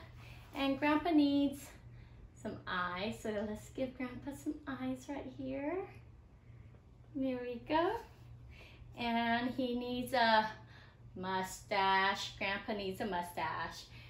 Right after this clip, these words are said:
So I'm gonna go below his nose, and we're gonna go just zigzag up and down, okay, and back up.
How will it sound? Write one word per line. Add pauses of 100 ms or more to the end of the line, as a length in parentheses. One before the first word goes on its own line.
(220)
So
I'm
gonna
go (440)
below
his
nose, (1000)
and
we're
gonna
go
just
zigzag (160)
up
and
down, (760)
okay, (300)
and
back
up.